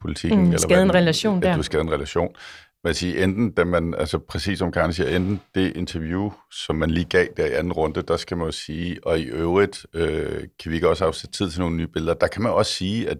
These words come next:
Speaker 1: vi er ikke super begejstrede for de billeder, jeg liggende. Øh, og især, du har en anledning, fordi der er et interview nyt, eller som Karen siger, måske prøve om en måned eller to at, at placere et nyt interview og gøre den forbindelse.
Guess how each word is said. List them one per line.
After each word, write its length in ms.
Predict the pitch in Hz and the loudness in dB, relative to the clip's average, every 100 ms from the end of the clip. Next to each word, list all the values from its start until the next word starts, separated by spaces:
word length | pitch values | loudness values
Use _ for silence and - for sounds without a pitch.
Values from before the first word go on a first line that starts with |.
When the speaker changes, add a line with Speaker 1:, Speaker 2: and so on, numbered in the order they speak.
| - | -6
Speaker 1:
vi 80 | 87 | -6
er 40 | |
ikke 140 | 85 | -4
super 220 | - 120 131 | -4 -4 -2
begejstrede 460 | 95 71 65 - | 0 0 0 -8
for 60 | - | -12
de 100 | 71 | -12
billeder, 280 | - - - | -8 -6 -6
jeg 120 | 73 | -6
liggende. 300 | 78 - - - - - - _ - | -6 -8 -8 -10 -16 -18 -20 _ -12
Øh, 120 | - - - | -12 -10 -6
og 80 | 101 | -2
især, 260 | - - 92 | 2 4 4
du 280 | 90 90 | 0 -2
har 100 | 95 | 0
en 80 | 101 | 2
anledning, 440 | 90 113 127 101 92 | 2 2 2 0 -4
fordi 160 | 90 | -2
der 60 | 92 | 0
er 60 | |
et 40 | 87 | 2
interview 340 | 87 - 101 | -2 -4 -4
nyt, 260 | 101 107 - - | -2 -4 -4 -2
eller 180 | 85 | 2
som 180 | 80 85 | 2 0
Karen 300 | 90 82 92 | 0 2 0
siger, 120 | 90 | -2
måske 280 | 82 78 90 | -4 -4 -6
prøve 600 | - - 85 87 98 - | -4 2 4 4 2 0
om 320 | 82 80 78 - | -4 -4 -4 -6
en 140 | 80 | -4
måned 280 | 76 76 87 | -2 0 0
eller 140 | 95 73 | -2 -4
to 360 | - 98 - - | 0 0 0 0
at, 200 | 80 82 | 0 0
at 80 | 82 | -6
placere 300 | - 80 85 | -10 -6 -6
et 60 | 82 | -4
nyt 140 | 107 | -2
interview 320 | 101 - 82 | -2 -2 -6
og 60 | 82 | -4
gøre 120 | 80 | -2
den 180 | 80 85 | -2 -4
forbindelse. 300 | - 82 | -4 -6